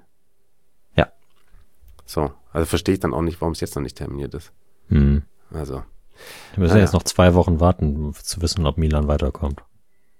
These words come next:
Speaker 2: Ja, richtig. Oh Gott. Irgendwo hatte ich doch mal eine Liste, wo, wo drin stand, wann was terminiert ist. Vielleicht finde ich das bis nächste Woche wieder raus, dann können wir das mal als kleinen Servicegedanken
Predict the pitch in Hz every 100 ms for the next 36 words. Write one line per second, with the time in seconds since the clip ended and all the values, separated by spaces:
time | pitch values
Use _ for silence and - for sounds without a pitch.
0 | _ - 80 92 87 82 71 - - -
1 | - - - - - - - 82 - 76
2 | - _ - - - - - 110 110 101
3 | 95 87 85 80 80 92 82 80 82 -
4 | 82 - 95 - 80 76 80 82 80 -
5 | - 78 78 78 73 - 82 - 104 90
6 | 78 - 80 82 - 80 76 76 71 80
7 | 90 - 78 76 73 73 67 71 - 76
8 | 76 82 85 85 80 71 73 78